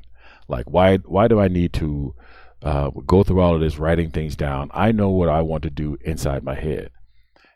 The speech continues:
And what I mentioned was, uh, pardon me, is that, yes, you do know what's in your head, but the other people that are around you don't always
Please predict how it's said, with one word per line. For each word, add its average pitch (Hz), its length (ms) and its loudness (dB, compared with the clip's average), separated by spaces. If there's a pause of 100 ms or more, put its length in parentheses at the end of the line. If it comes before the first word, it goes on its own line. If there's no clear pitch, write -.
And 87 340 0
what 92 140 0
I 85 80 0
mentioned 101 440 0
was, 55 360 -6 (1600)
uh, 85 200 -2
pardon - 280 -2
me, - 140 -10 (1200)
is 90 140 4
that, 90 300 6 (420)
yes, - 340 6
you 101 260 0
do 151 220 2
know 104 140 2
what's 76 260 -2
in 69 140 -6
your 58 140 -8
head, - 360 -10 (580)
but 92 160 4
the 85 140 6
other 196 160 6
people 135 360 2
that 85 300 4
are 80 160 0
around 123 400 2
you 67 420 -6 (600)
don't 101 280 6
always 85 640 2